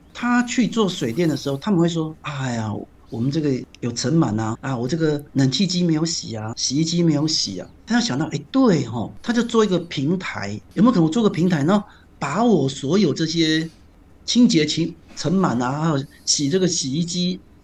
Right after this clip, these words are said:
还有洗这个冷气机的朋友呢，我去的时候我就问他说：“哎，其实你这些家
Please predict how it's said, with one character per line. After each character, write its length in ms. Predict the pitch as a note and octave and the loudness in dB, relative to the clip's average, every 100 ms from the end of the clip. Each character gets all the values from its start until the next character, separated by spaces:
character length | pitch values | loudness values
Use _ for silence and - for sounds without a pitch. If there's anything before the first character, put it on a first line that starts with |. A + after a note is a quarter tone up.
| - | -10
还 140 | D#3 | -4
有 60 | D3 | -4
洗 220 | - D3 | -2 -2
这 100 | F3 | 0
个 80 | E3+ | 0
冷 160 | C#3 C3 | 0 0
气 140 | G3+ | -4
机 240 | - F#3+ | -4 -4
的 80 | E3 | -2
朋 200 | - C3 | -2 -2
友 140 | D#3+ A#2 | -2 -2
呢， 180 | A#2 A#2+ - - | -6 -10 -16 -8
我 80 | D#3 | -4
去 240 | D#3 - A#3+ | -2 2 4
的 80 | |
时 80 | C3 | 4
候 80 | F3 | 4
我 60 | C#3+ | 6
就 60 | |
问 80 | E3+ | 6
他 120 | D#3+ | 6
说 240 | D#3 D3 D3 - | 2 -2 -4 -8
：“哎， 60 | C3+ | -6
其 160 | F#3 | -2
实 140 | F3 C3+ | -2 0
你 120 | G#2 | 0
这 140 | G#2+ | -2
些 280 | - C3+ C3+ - - | 0 0 -2 -8 -6
家 180 | F3+ | -2